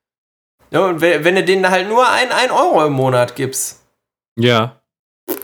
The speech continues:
Speaker 2: Ja, krass.
Speaker 1: Kann
Speaker 2: Ja,
Speaker 1: man
Speaker 2: das
Speaker 1: machen, ne?
Speaker 2: Ja. Was ich auch sehr interessant finde, das gibt's jetzt schon in den U S A, aber noch nicht hier. Ähm, das ist wie so ein iPhone-Leasing.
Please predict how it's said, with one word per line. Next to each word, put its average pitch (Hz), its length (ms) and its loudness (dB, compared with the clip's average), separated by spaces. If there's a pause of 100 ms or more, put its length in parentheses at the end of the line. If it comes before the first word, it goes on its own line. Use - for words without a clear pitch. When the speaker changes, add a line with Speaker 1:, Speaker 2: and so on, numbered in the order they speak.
(800)
Speaker 2:
Ja, 131 140 2
krass. 143 500 -2 (340)
Speaker 1:
Kann 127 100 2
Speaker 2:
Ja, 135 40 4
Speaker 1:
man 156 80 8
Speaker 2:
das 139 80 2
Speaker 1:
machen, 170 360 0
ne? 143 180 -2 (260)
Speaker 2:
Ja. 127 400 0 (400)
Was 143 180 0
ich 185 160 -2
auch 156 120 -2
sehr 175 180 0
interessant 170 440 -4
finde, 180 300 -4
das 147 200 -2
gibt's 180 220 -6
jetzt 160 180 2
schon 165 180 2
in 156 100 0
den 143 160 0
U 147 140 0
S 127 120 -2
A, 131 140 0
aber 185 180 4
noch 139 160 0
nicht 127 160 -2
hier. 180 340 -2 (440)
Ähm, 135 300 2
das 127 180 -2
ist 165 180 -6
wie 165 120 0
so 165 160 2
ein 160 240 -2
iPhone-Leasing. 143 1500 0